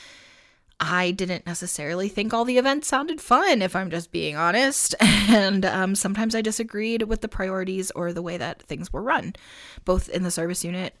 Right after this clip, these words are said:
or in council. Um, so that way, it just allowed us to be able to do our own thing.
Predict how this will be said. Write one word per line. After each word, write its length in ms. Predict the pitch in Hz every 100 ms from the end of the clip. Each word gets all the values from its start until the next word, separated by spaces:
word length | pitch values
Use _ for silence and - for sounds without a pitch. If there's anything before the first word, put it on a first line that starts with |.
| _
or 180 | - 320
in 80 | 196
council. 480 | 175 - - - - -
Um, 500 | 185 165 156 180 214 _ -
so 500 | - 214 196 185 185 _ -
that 180 | 220 -
way, 220 | 214 214 -
it 80 | 202
just 160 | 202
allowed 260 | 185 185 170
us 140 | 180
to 80 | -
be 80 | 180
able 120 | 175
to 80 | 170
do 100 | 170
our 160 | 160 185
own 160 | 277
thing. 420 | 247 240 233 233